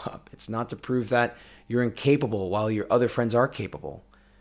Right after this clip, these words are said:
It's a matter of knowing that you are in the relationship for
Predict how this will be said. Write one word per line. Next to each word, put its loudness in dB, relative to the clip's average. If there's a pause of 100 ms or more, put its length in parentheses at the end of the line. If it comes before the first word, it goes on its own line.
(420)
It's -4
a 2
matter 2
of 0
knowing 0
that -4 (640)
you 0
are 4
in 4
the 4
relationship 0
for -6